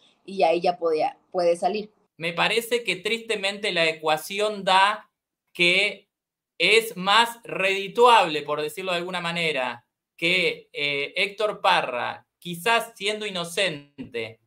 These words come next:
Speaker 2: siga en la cárcel que, que logre salir, porque el hecho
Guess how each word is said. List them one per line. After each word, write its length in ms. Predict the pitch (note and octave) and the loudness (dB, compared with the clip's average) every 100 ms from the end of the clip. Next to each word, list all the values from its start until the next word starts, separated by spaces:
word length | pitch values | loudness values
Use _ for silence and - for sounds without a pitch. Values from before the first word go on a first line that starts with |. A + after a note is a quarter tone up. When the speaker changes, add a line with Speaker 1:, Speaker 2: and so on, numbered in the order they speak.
| _ _ | _ _
Speaker 2:
siga 800 | - - A3 B3 G#3+ D3+ C3+ - - | -18 -6 -2 0 2 2 2 -2 -6
en 200 | D#3 D3+ | -4 0
la 180 | C#3+ | 0
cárcel 720 | - F#3+ A3 G#3+ A#3 A#3+ B3 _ _ _ | 2 2 2 -2 -2 -4 -6 _ _ _
que, 480 | F3+ F#3+ A3 A3 - | 2 4 4 0 -4
que 140 | D#3+ | -2
logre 420 | E3+ B3 B3+ F3 D3+ | 4 6 6 4 -2
salir, 500 | D#3 C#3+ D3+ D3+ D3 | -4 -6 -6 -10 -6
porque 640 | D3+ D3 - D#3+ D3+ - | -6 -6 -4 -2 -2 -2
el 320 | E3 E3 E3+ - | -6 -6 -6 -4
hecho 720 | C4+ C4+ - - C3 G#2+ - | -2 -2 -6 -10 -8 -8 -12